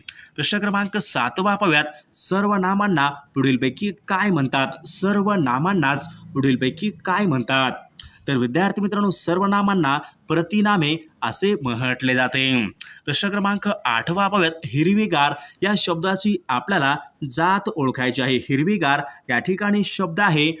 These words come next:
तर हिरवी-, हिरवीगार या शब्दाची आपल्याला जात ओळखायची आहे, तर विशेषण या ठिकाणी आपलं योग्य उत्तर असेल.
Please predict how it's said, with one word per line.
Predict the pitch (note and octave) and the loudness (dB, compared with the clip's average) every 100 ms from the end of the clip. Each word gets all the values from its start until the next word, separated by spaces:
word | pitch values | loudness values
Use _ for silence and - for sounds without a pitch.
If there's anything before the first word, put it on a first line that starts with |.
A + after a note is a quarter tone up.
| - _ | -14 _
तर | G3 | 0
हिरवी-, | F3 C#3+ D#3 F#3 - | 2 2 4 2 0
हिरवीगार | C#3+ F3 G#3 F#3+ G3+ | 0 2 2 0 0
या | G#3 G3+ | 0 0
शब्दाची | F#3+ F#3 G3 G#3 G3+ | -2 -2 0 0 0
आपल्याला | C3 B2+ G#3 D3+ C#3+ C#3+ - _ | -2 0 0 0 0 -4 -18 _
जात | B2+ C#3 F3 G3 - | -6 -2 0 -2 -2
ओळखायची | C3 B2+ C3 B2 | -2 -2 -2 0
आहे, | C3+ C3 | -2 -2
तर | C3+ | -2
विशेषण | A2+ A#2+ A#2 G3+ G#3+ | -2 -2 0 0 0
या | E3 | 0
ठिकाणी | A#2+ B2+ C3 C3 - _ _ | 0 0 0 0 -4 _ _
आपलं | F#3 G3 E3+ | -4 0 2
योग्य | C3+ B2 D3+ G3+ | 2 0 -2 -2
उत्तर | C3+ - C3 | -4 -4 -2
असेल. | B2+ C#3+ C#3 C3+ G#2+ | -2 2 2 2 0